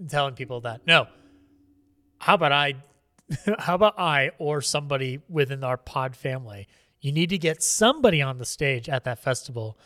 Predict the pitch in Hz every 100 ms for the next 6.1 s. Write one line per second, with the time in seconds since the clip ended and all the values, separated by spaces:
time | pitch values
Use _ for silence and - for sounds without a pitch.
0 | _ _ - 151 - 156 143 139 131 -
1 | 131 117 - 147 127 127 - - - 147
2 | 135 123 120 123 120 117 _ _ _ -
3 | 139 135 151 139 135 123 123 - 165 147
4 | 135 123 117 120 127 - 143 143 139 120
5 | 113 113 120 113 113 113 104 - 123 113